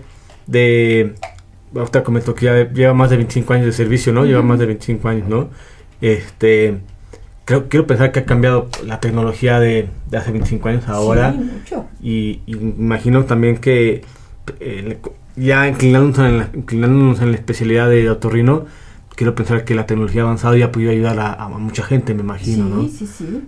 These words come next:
Speaker 1: Sí, me imagino.
Speaker 2: Sí, sí, sí.
Speaker 1: La verdad es que, la verdad es que debe ser muy interesante todo eso.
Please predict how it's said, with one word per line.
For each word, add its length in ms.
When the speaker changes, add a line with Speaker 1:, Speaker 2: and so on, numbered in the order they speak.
Speaker 1:
Sí, 160
me 60
imagino. 440
Speaker 2:
Sí, 300
sí, 160
sí. 300
Speaker 1:
La 160
verdad 180
es 60
que, 160
la 60
verdad 280
es 100
que 340
debe 180
ser 140
muy 140
interesante 520
todo 240
eso. 260